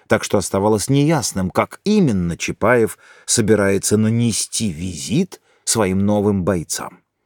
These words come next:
Вслед за остальными я вышел на площадку. Чапаев облокотился о перила,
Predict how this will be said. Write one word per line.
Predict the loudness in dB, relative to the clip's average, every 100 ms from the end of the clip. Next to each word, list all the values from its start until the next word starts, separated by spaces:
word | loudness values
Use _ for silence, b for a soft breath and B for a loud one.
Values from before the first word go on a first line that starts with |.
| _ _ _ -10
Вслед | 0 2 4
за | 2
остальными | 2 0 0 2 0 -2 b b b b
я | 2 4
вышел | 2 0 0
на | 0
площадку. | -2 -6 -6 -8 -10 -16 -20 _ b b b b
Чапаев | -2 2 4 4 2
облокотился | 2 2 0 0 -2 -2
о | -4 -2
перила, | -2 0 2 0 -2